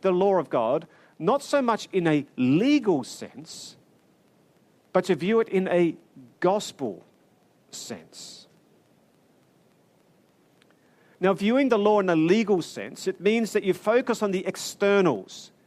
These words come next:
with the idea that so long as you bo-, obey the letter of the law, everything is good.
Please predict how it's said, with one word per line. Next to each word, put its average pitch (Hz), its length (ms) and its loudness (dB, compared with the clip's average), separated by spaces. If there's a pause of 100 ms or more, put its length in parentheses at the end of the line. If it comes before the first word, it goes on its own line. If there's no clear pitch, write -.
(640)
with 190 160 2
the 220 60 8
idea 220 340 4
that 202 140 -2
so 233 320 0
long 269 220 4
as 214 120 -6
you 220 80 0
bo-, 214 420 6
obey 202 420 6
the 185 120 4
letter 196 380 4
of 180 160 -2
the 175 100 0
law, 170 500 0 (300)
everything 180 340 2
is 156 140 -4
good. 143 380 -4